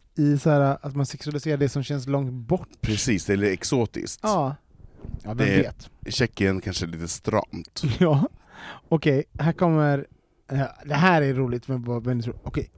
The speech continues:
Speaker 1: ballbusting. Ballbusting är alltså att man,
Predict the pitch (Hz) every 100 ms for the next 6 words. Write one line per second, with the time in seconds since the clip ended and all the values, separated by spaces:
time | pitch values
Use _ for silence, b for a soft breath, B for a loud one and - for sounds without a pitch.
0 | - 123 113 175 185 170 143 127 117 -
1 | 120 107 - B B 127 139 208 185 185
2 | - 165 147 139 131 151 - - - -
3 | - 139 139 131